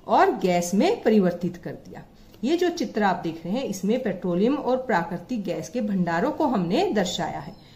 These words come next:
और आप देख सकते हैं कि पेट्रोलियम, तेल और गैस की परत जल की परत के ऊपर है। ऐसा क्यों है बच्चों? याद करो, तेल और गैस जल से हल्के होते हैं और इसमें मिश्रित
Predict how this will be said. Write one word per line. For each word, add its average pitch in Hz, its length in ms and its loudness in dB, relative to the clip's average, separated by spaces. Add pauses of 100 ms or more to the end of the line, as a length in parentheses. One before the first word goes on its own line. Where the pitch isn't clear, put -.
(200)
और 294 100 0
आप 320 200 4
देख 208 220 8
सकते - 380 -8
हैं 277 440 -4
कि 262 120 0
पेट्रोलियम, 262 680 6
तेल 339 520 0
और 311 140 2
गैस 233 260 4
की 214 160 0
परत 220 540 2
जल 254 220 2
की 277 160 0
परत 180 360 0
के 285 140 2 (320)
ऊपर 180 320 -4
है। 151 220 -12 (440)
ऐसा 285 260 -2
क्यों 190 240 -2
है - 160 -10 (340)
बच्चों? 220 260 -4
याद 180 360 0
करो, 190 300 2 (440)
तेल 311 260 6
और 269 200 8
गैस 220 400 -2 (280)
जल 220 300 6
से 214 260 4 (460)
हल्के 160 340 0
होते 240 340 4
हैं 165 320 -6
और 202 200 2
इसमें 196 280 2
मिश्रित 214 440 0